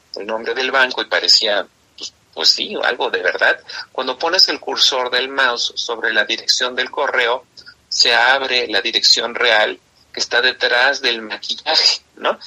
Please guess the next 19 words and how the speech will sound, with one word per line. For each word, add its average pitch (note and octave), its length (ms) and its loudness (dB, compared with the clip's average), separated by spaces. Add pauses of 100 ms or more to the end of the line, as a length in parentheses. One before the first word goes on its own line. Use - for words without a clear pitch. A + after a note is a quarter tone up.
Entonces - 260 -2
te B2+ 80 -2
puedes C3 240 0
dar C3+ 180 0
cuenta C3 400 -2
de A2 160 -4
que G2 160 -2
no G#2+ 160 -2
es A2 220 0
arroba G2+ 480 0
el G2 180 -6
banco G2 320 0
que G2+ 120 -4
te G#2+ 100 -4
está A#2 160 2
yo A#2+ 100 -2
comentando, C#3+ 380 0
sino A#2+ 240 0
es - 180 -2